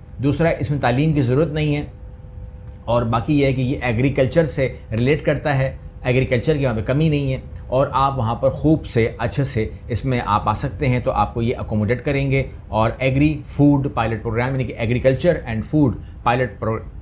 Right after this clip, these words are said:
प्रोग्राम जो कि अब मई चौदह, दो हज़ार पच्चीस में expire होगा। ये तमाम बातें खुद ही check कर लिया करो, ठीक है ना। ये आपका जो canada dot C A है ना, ठीक है ना, मेरे दोस्त ने तो ये बताया,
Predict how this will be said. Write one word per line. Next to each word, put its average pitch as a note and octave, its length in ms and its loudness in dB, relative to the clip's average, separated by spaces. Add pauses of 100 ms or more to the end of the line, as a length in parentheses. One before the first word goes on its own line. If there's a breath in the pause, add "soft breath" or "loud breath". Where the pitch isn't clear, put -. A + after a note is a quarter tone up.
प्रोग्राम C3 480 2
जो B2+ 120 2
कि C3 100 -2
अब A#2 380 -4
मई E3 460 4 (260)
चौदह, D3 300 4
दो C3+ 180 4
हज़ार C3 200 2
पच्चीस - 420 -6
में B2 260 -6 (120)
expire C#3 380 -2
होगा। D3 260 -4 (160 loud breath)
ये G#3 60 2
तमाम G3+ 300 4
बातें G3 220 2
खुद F#3+ 140 4
ही - 60 2
check B2+ 160 0
कर G2+ 140 0
लिया F2+ 140 -2
करो, F2+ 200 -4
ठीक C3 180 -6
है F3+ 60 0
ना। C3+ 80 -4
ये C3 260 2
आपका C3 380 0
जो C#3+ 120 0
canada C#3+ 380 0
dot C#3+ 120 -2
C - 100 -6
A D3 120 4
है C3+ 120 2
ना, E3 200 -6 (440)
ठीक C3+ 120 -4
है - 60 0
ना, A2 140 -4 (200 loud breath)
मेरे C#3 180 6
दोस्त D#3 420 4
ने D3+ 60 2
तो B2+ 60 0
ये A2+ 160 4
बताया, C3+ 460 0